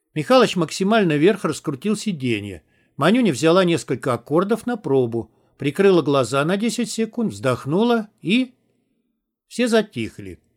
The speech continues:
Потом захлопали. Потом просили поиграть еще. Но Михалыч сказал: "Спасибо, спасибо, товарищи, в следующий раз. А сейчас нам уже пора. Дела, извините". И они пошли. Все расступались и еще немного хлопали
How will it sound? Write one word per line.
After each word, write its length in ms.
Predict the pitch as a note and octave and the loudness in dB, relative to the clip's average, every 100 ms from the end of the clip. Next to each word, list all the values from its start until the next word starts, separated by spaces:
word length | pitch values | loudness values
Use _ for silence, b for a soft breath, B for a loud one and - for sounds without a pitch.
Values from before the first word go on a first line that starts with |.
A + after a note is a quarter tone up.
| _ _ _ | _ _ _
Потом 340 | C3+ C3+ G3+ | -4 2 2
захлопали. 720 | F3 F3+ - F3 - G#2 F#2 - _ _ _ - | 2 0 2 0 -2 -10 -10 -16 _ _ _ -4
Потом 320 | C3 G#3+ G#3+ | 0 2 4
просили 460 | G3+ G3 A#3 C4 E3+ | 4 2 2 0 0
поиграть 480 | D3+ D3+ F3 F#3+ | -2 0 0 -2
еще. 500 | F#3+ E3 - A#2+ F#2 - _ _ _ - | -4 -8 -8 -10 -10 -14 _ _ _ -2
Но 220 | E3 F#3+ | 0 2
Михалыч 480 | F3+ F#3 A3+ F#3 - | 0 0 0 -2 -4
сказал: 560 | - D3+ A#2 G#2 E2+ _ _ _ | -2 -2 -2 -8 -10 _ _ _
"Спасибо, 540 | - F3+ F#3 G#3+ A2 | -2 -2 -2 -4 -6
спасибо, 500 | - F3+ F3 F#3+ A2+ | -4 -4 -2 -4 -6
товарищи, 640 | C#3 C#3 B2 F#2 - G#2+ - | -4 -2 -2 -4 -14 -16 -12
в 60 | |
следующий 480 | - A#3 F3 - D#3 | -2 0 0 -4 -4
раз. 300 | B2+ F#2 - b b b | -4 -6 -14 b b b
А 100 | C#3 | -6
сейчас 400 | C3 G3 C4+ C4 | -4 -2 0 0
нам 180 | D#3+ C3+ | -2 -4
уже 200 | B2 E3 | -4 -2
пора. 420 | - D3 G#2+ F#2 _ _ _ _ _ - | 0 0 -2 -10 _ _ _ _ _ -6
Дела, 480 | F3+ A3 B2 F#2 _ - | 0 2 2 -2 _ -12
извините". 680 | D#3 F3+ G#3+ D3+ - G2 F2+ _ _ _ _ _ | -8 -4 -2 -4 -6 -14 -18 _ _ _ _ _
И 80 | F3+ | 2
они 160 | B3+ C#4+ | 2 4
пошли. 600 | G#3 D3 - A#2 A2+ - _ _ _ | 2 0 -2 -8 -8 -10 _ _ _
Все 180 | - B3+ | -2 0
расступались 760 | G#3+ - C#3+ B2 F#3+ A3+ G#3 | 0 -2 -6 0 2 2 0
и 40 | D#3 | -4
еще 200 | C3+ B3+ | -2 -2
немного 460 | A#3 E3+ G3+ F3 | 0 0 0 -2
хлопали 600 | - C3 A2+ - G#2+ G2 | -4 -4 -4 -6 -10 -12